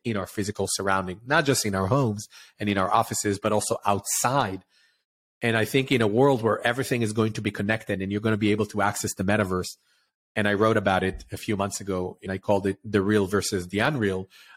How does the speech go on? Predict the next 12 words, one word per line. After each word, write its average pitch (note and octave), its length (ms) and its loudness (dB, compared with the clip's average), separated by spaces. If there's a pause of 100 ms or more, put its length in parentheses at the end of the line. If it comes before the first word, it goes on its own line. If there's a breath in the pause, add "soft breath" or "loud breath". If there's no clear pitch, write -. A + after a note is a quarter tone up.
(140)
I C3+ 140 2
imagine B2+ 520 0
that G#2 200 0
for G#2+ 160 0
a F#2+ 60 -2
true - 260 -6
metaverse A2 560 -2
and G2+ 280 -10
being A#2+ 240 0
able A#2+ 180 2
to G#2 140 -6
carry A2+ 500 0